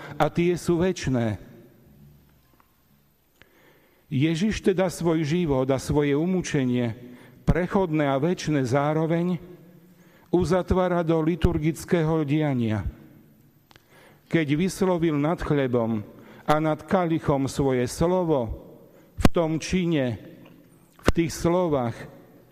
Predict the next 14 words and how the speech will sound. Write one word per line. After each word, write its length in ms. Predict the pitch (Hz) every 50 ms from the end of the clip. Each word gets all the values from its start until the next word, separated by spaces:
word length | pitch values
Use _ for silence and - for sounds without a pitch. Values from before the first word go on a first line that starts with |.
| _ -
v 60 | - -
tých 240 | - 175 175 160 139
úkonoch 800 | 170 190 190 147 - 156 151 143 135 131 131 127 117 - - - - - - - - -
bol 560 | - 113 101 - 165 175 196 196 185 185 175 - -
on 240 | 156 160 160 156 147
sám 560 | - - - 170 160 160 156 151 135 127 -
obetovaný 1040 | 151 147 156 143 170 175 - - 185 175 170 175 170 170 170 170 170 170 175 170 156 - - - - - - - - -
a 160 | 165 147 147
súčasne 640 | - - 165 170 151 - 165 160 147 - - 143 143
aj 240 | 131 123 123 127 127
obetujúci 1200 | - 160 165 147 175 175 - - 180 170 175 175 170 170 175 165 170 - - 170 165 165 160 156 - - - - - - - - - - -
so 320 | - 131 127 151 160 160 -
všetkou 480 | - - 190 196 - - - 202 190
svojou 800 | 170 - - - 151 160 165 165 170 165 160 160 160 160 160 156